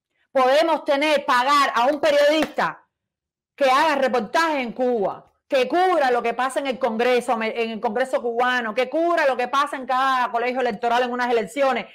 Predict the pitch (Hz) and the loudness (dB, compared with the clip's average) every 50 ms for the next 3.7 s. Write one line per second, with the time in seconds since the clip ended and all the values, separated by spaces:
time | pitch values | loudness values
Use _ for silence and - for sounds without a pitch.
0 | - _ - - 269 262 - 277 254 247 247 277 294 302 277 254 - - 269 269 | -20 _ -10 -8 -6 -4 -2 -2 -2 -2 -2 -2 -4 -4 -6 -6 -6 -6 -4 -4
1 | 254 254 - 214 196 - - 277 262 277 311 302 311 349 302 294 285 277 285 294 | -4 -6 -8 -12 -8 -2 0 2 4 4 2 2 0 -2 -2 -2 -2 0 0 0
2 | 277 285 220 185 - _ _ _ _ _ _ _ - 226 220 226 233 269 254 285 | 0 -2 -6 -8 -8 _ _ _ _ _ _ _ -4 -4 -2 -2 0 0 0 0
3 | 285 269 226 247 247 247 226 208 196 175 170 170 170 | 0 0 -2 -4 -4 -4 -2 0 0 0 -2 -4 -6